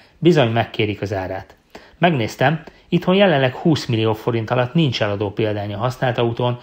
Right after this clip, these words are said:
a mobile pont D N pedig negyvennyolcezer euró a legolcsóbb négy C, amely egy kétezer-tizennégyes modell. Úgy tűnik, hogy a Toyota tervezője is nagy rajongója lehet ennek a típusnak, mert elképzelte,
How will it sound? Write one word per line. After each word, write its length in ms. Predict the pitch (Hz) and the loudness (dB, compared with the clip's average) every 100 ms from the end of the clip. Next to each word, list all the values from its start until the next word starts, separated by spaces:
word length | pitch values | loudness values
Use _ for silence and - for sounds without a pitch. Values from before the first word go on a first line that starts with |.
| - | -4
a 80 | 135 | 4
mobile 440 | 233 190 127 110 | 6 6 6 4
pont 300 | - 117 110 | 0 -2 0
D 60 | 135 | 2
N 360 | 160 165 160 160 - | 2 2 2 -2 -2
pedig 260 | 175 196 | 0 2
negyvennyolcezer 880 | 254 233 117 107 120 107 92 104 104 | 2 0 -2 -2 -2 -2 -4 -6 -4
euró 320 | 104 104 104 101 | -4 -4 -4 -2
a 60 | |
legolcsóbb 560 | 107 120 131 120 110 107 | -2 2 0 2 -2 -2
négy 220 | 117 120 | -4 -2
C, 60 | - 143 143 - - | 2 2 0 -20 -2
amely 220 | 180 220 | 0 2
egy 120 | 214 | 0
kétezer-tizennégyes 1040 | - 92 104 107 95 107 92 95 92 98 - | -2 -2 -4 -6 -4 -4 -4 -8 -8 -8 -8
modell. 340 | 101 92 92 - _ _ _ - - _ | -8 -8 -14 -18 _ _ _ -20 -20 _
Úgy 220 | - 196 | 2 4
tűnik, 340 | - 156 180 - - | 4 4 2 0 -2
hogy 200 | 143 147 | 2 4
a 100 | 160 | 6
Toyota 400 | 202 139 110 110 | 4 4 2 0
tervezője 580 | 127 113 110 117 117 113 | 0 2 0 0 0 -2
is 160 | 117 | -2
nagy 200 | 135 120 | -2 0
rajongója 520 | 117 117 110 110 110 | 0 0 -2 -2 -2
lehet 280 | 110 107 113 | -2 -4 -4
ennek 220 | 113 113 | -4 -4
a 80 | 117 | -4
típusnak, 540 | 117 120 117 - 123 - - _ | -4 -2 -4 -2 -4 -4 -20 _
mert 200 | 135 147 | 2 6
elképzelte, 720 | 156 117 117 117 135 131 123 | 4 4 0 4 2 4 0